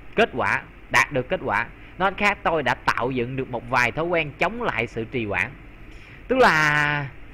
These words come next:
để thành công, à, thì phải không chỉ là sự trì hoãn mà còn nhiều cái, cái thói quen khác. À, không chỉ là thói quen mà còn là cái suy nghĩ.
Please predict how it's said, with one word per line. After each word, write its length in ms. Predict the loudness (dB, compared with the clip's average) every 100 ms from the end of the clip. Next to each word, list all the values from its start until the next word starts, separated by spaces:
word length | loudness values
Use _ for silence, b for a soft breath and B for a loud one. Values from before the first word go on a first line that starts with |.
| B -4
để 140 | -2
thành 200 | 0 -2
công, 240 | 0 0 0 -12 -18 -20 -20 -20 -20 -18 -14
à, 360 | -6 -4 -2 -2
thì 120 | -4
phải 260 | 0 0 -2 -8 -18 -20 -18 -18 -20 -20 -20 -20 -18 -18 -20 -4
không 180 | -2 0
chỉ 200 | 2 2
là 80 | 2
sự 180 | 0 -2
trì 160 | 0
hoãn 300 | 0 0 0
mà 80 | -2
còn 280 | -4 -4 0
nhiều 540 | 2 4 4 2 0
cái, 180 | -2 -4 -6 -18 -20 -4
cái 120 | -4
thói 180 | -2 0
quen 280 | 0 0
khác. 240 | 0 -2 -2 -6 -10
À, 60 | -4
không 160 | -4
chỉ 160 | 0 0
là 100 | 0
thói 160 | 0 0
quen 280 | 2 0 -2 -8
mà 100 | -4
còn 260 | -2 -2
là 120 | -2
cái 160 | -4 -6
suy 180 | -4 -4
nghĩ. 300 | -2 -2